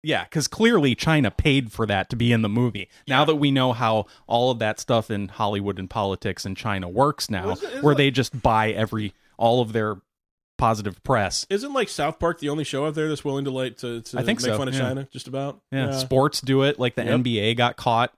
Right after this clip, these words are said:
Speaker 1: doing that a
Speaker 2: John,
Speaker 1: year ago or
Speaker 2: John
Speaker 1: so.
Speaker 2: Cena kowtowed to China recently.
Speaker 1: Oh, yeah.
Speaker 2: Mm-hmm.
Speaker 1: Yeah, what, what's,
Speaker 2: Mm-hmm.
Speaker 1: I, I,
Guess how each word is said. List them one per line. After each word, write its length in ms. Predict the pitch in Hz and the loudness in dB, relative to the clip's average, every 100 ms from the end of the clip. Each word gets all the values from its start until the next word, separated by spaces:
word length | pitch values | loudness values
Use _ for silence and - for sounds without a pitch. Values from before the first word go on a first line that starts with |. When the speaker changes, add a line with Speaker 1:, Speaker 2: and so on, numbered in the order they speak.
| _ | _
Speaker 1:
doing 280 | 127 127 123 | -2 0 0
that 240 | 117 117 120 _ 120 | 0 -4 -6 _ -4
a 60 | |
Speaker 2:
John, 200 | 117 208 | 0 2
Speaker 1:
year 60 | 294 | 2
ago 120 | 117 | 2
or 100 | 120 | 2
Speaker 2:
John 220 | 185 294 | 2 2
Speaker 1:
so. 140 | 330 127 | 0 -2
Speaker 2:
Cena 260 | 294 392 | -2 -2
kowtowed 480 | 349 170 135 131 117 | -2 -2 -2 -2 -6
to 80 | 110 | -6
China 320 | - 110 107 | -8 -8 -8
recently. 480 | 104 98 101 98 90 | -10 -10 -12 -14 -8
Speaker 1:
Oh, 200 | - 170 | -4 -2
yeah. 400 | 151 180 269 135 - | -2 -4 -4 -6 -8
Speaker 2:
Mm-hmm. 400 | 127 131 165 269 | -10 -8 -8 -8
Speaker 1:
Yeah, 220 | 127 - | -2 0
what, 240 | 135 127 156 | 0 0 -2
what's, 200 | 139 127 | -6 -4
Speaker 2:
Mm-hmm. 120 | 170 | -2
Speaker 1:
I, 300 | 220 127 117 | 0 2 2
I, 120 | 127 | 0